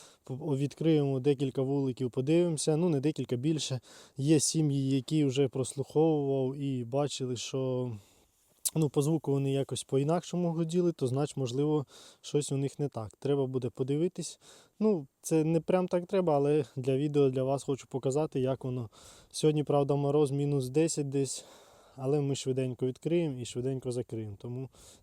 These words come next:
не будемо їм сильно заважати. Йдемо, покажу, що я перше знайшов, е,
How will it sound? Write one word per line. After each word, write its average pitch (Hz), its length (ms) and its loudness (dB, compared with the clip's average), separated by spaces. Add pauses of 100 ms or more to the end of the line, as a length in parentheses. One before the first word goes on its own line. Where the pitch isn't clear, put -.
не 127 60 -8
будемо 123 340 -4
їм 117 180 -6
сильно 120 300 -4
заважати. 113 580 -8
Йдемо, 135 200 2
покажу, 131 400 0
що - 180 0
я 127 120 2
перше 135 380 0
знайшов, 127 560 2 (680)
е, 127 440 -2